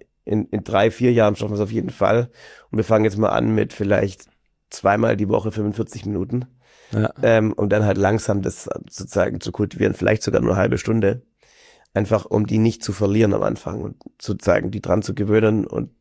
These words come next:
Speaker 1: Freude daran zu finden, erste Erfolge zu feiern und so weiter.
Speaker 2: Ja, sehr spannend. Du hast vorhin schon ein Thema angeschnitten, Firmenfitness, da würde ich gerne nochmal drauf eingehen. Äh, ist Firmenfitness, oder vielleicht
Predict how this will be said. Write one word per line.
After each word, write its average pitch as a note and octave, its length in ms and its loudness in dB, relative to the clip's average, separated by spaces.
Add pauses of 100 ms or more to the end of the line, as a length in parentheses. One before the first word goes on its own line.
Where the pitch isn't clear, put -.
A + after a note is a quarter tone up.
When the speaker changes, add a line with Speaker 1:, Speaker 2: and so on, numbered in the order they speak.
(200)
Speaker 1:
Freude - 300 0
daran G#2+ 180 4
zu G2+ 100 -6
finden, - 280 -4
erste - 280 -4
Erfolge A2 360 2
zu - 120 -16
feiern D2 380 0 (580)
und - 100 -10
so - 80 -8
weiter. - 280 -8 (240)
Speaker 2:
Ja, G2+ 240 0 (340)
sehr F2+ 200 2
spannend. F#2 340 0 (640)
Du C3 100 2
hast C#3 160 2
vorhin C#3+ 220 4
schon D3+ 160 4
ein - 40 -2
Thema C3 260 2
angeschnitten, E3 640 0
Firmenfitness, A#2+ 840 2
da G2+ 160 2
würde G#2+ 160 4
ich - 120 -6
gerne G2+ 160 2
nochmal G2 200 2
drauf - 280 0
eingehen. F#2+ 640 0 (460)
Äh, A2 400 6 (120)
ist B2 240 0
Firmenfitness, - 1200 0
oder A#2+ 180 6
vielleicht A#2+ 360 2